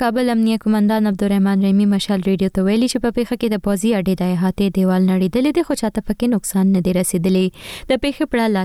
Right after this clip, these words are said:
چا نه ده منلې. پاکستان وایي په افغانستان کې له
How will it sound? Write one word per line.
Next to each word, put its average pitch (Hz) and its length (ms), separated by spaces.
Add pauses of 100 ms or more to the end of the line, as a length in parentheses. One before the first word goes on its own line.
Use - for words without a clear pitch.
(120)
چا 196 120 (100)
نه 185 140
ده 185 120
منلې. 185 440 (1200)
پاکستان 320 480
وایي 311 180
په 302 60
افغانستان 247 600
کې 254 320
له 214 120